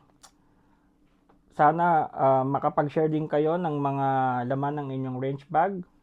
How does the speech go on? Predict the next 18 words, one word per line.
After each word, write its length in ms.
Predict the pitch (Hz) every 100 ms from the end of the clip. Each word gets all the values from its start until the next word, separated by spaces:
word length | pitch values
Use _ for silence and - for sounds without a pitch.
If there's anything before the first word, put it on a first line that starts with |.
| _ _ _ _ _ _ -
And 880 | 123 131 131 131 131 131 127 123 123 - _ _
don't 240 | 127 147 151
forget 480 | 165 160 165 175 -
to 560 | 156 143 139 135 127 127 - _ _ _ _ _ _ _ -
subscribe 560 | 151 - - 170 185
sa 80 | 156
channel 400 | - 160 165 170
ko 320 | 180 175 196 _ _ _ _ _ -
para 160 | 147
minsan 320 | 151 156 170 170
magkakwentuhan 800 | 156 143 139 151 147 151 160 147
tayo 400 | 143 143 151 151
at, 80 | 143
ah, 400 | 131 127 123 120 123 _ _
you 160 | - 170
know, 240 | 175 175 180
parang, 320 | - 147 147
ah, 320 | 143 139 127